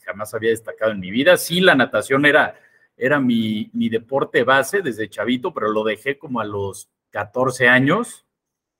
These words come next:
y lo retomé más o menos hace unos diez años, cuando empecé a hacer triatlones. Y bueno,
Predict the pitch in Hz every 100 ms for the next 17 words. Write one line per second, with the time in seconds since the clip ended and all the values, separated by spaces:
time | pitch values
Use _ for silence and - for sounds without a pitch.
0 | _ _ _ 113 117 123 131 127 156 151
1 | 165 175 170 185 - - _ _ _ _
2 | _ _ _ _ _ 117 156 151 143 151
3 | 156 - 135 147 151 131 120 143 147 -
4 | 147 135 156 156 120 107 104 104 101 120
5 | 120 120 120 110 101 95 - 113 - 104
6 | 101 135 151 151 170 165 - - _ _
7 | _ _ _ _ _ - 110 143 147 127